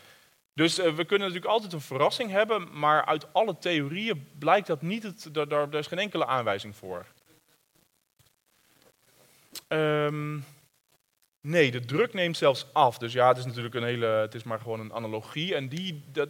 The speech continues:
dat, dat zien we niet in onze theorieën, dat het heelal steeds verder onder spanning komt. Het is eigenlijk eerder het tegenovergestelde. Ehm, de, wat belangrijk is, is niet zozeer de, de spanning zoals je dat op plastic hebt, maar het is meer de,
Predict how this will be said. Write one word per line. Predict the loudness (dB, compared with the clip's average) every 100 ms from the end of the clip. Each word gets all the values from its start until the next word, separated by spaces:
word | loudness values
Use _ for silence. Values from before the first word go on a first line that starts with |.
| -4
dat, | -2 -2 -2
dat | -4 -4
zien | -4 -6
we | -4
niet | -6 -8 -6
in | -4 -2 -4
onze | -6 -6 -6 -8 -6
theorieën, | -4 -4 -4 -6 -8 -4
dat | -6
het | -6 -20 -20 _
heelal | 0 4 4
steeds | 2 -2 -2
verder | 0 -2 -2
onder | -6 -6 -6
spanning | -8 -2 0 0 -6
komt. | -10 -12 -14
Het | -20 _ -10
is | 0
eigenlijk | 2 2 0 -2
eerder | -4 0
het | -2 -4 _ _
tegenovergestelde. | 0 0 2 0 0 -4 -6 -4 -2 -4 -8 _ _ _ _ -6
Ehm, | -2 0 0 -2 -10 -18 _ _ _ -20 -10
de, | -4 -2 0
wat | -2 0
belangrijk | 4 4 6 2 2
is, | -2
is | -2
niet | -2 -4 -4
zozeer | -4 2 4 4 0 -14
de, | -10 -8
de | -8
spanning | -2 0 2 0
zoals | -4 -4
je |
dat | -6
op | -8 -2
plastic | -2 -2 -2
hebt, | -2 -2 -10 -8
maar | -2
het | -2
is | -2
meer | -2 0 0 0
de, | -2